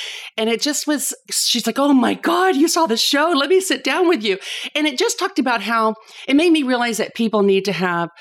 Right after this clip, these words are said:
some context, they need to have some background, they need to talk to someone who knows, the artist, a curator, a, a docent or whatever. And she really opened my eyes to that experience about what was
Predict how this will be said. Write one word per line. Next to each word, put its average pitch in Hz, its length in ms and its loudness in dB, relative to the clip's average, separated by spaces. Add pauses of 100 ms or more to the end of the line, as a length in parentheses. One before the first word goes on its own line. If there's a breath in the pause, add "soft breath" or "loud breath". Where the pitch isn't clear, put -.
(340 loud breath)
some 214 300 -2
context, 185 580 -2
they 190 60 0
need 180 120 2
to 190 60 -2
have 175 200 -4
some 180 180 0
background, 180 600 0
they 190 60 2
need 202 120 2
to 208 100 -2
talk 196 300 -6
to 214 80 -2
someone 196 240 0
who 196 120 2
knows, 180 460 0
the 233 160 -6
artist, 190 340 0
a 208 40 -2
curator, 190 580 0 (100)
a, 196 280 0 (460 loud breath)
a 226 80 -2
docent 196 440 0
or 185 60 2
whatever. 180 440 -2 (360 loud breath)
And 240 140 0
she 262 160 0
really 254 280 0
opened 240 300 0
my 196 180 0
eyes 190 400 0
to 208 180 -2
that 180 220 0
experience 220 760 -2
about 185 280 -4
what 180 300 -2
was 170 220 -6